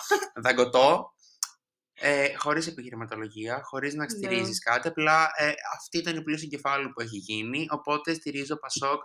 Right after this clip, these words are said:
Speaker 1: Νέα Δημοκρατία. Ναι, οκ. Πάμε να κάνουμε ένα λόγο αντίλογο, άμα θες, αλλά δεν έχω δει ποτέ, μα ποτέ,
Speaker 2: Κανένα.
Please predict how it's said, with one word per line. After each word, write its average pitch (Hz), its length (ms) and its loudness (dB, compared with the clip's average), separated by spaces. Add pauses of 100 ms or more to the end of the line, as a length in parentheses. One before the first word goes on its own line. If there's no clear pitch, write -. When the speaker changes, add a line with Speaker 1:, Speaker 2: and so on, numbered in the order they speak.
Speaker 1:
Νέα 135 120 -4
Δημοκρατία. 127 640 -6 (1500)
Ναι, 180 320 8
οκ. 190 120 0 (1400)
Πάμε 165 500 6
να 131 120 -2
κάνουμε 131 340 4
ένα 117 120 0
λόγο 113 240 0
αντίλογο, 104 400 -2
άμα 104 200 -8
θες, 113 320 -4
αλλά 135 240 0
δεν 151 180 -2
έχω 165 240 0
δει 160 200 4
ποτέ, 135 420 0
μα 135 120 -6
ποτέ, 127 360 -4
Speaker 2:
Κανένα. 190 300 -8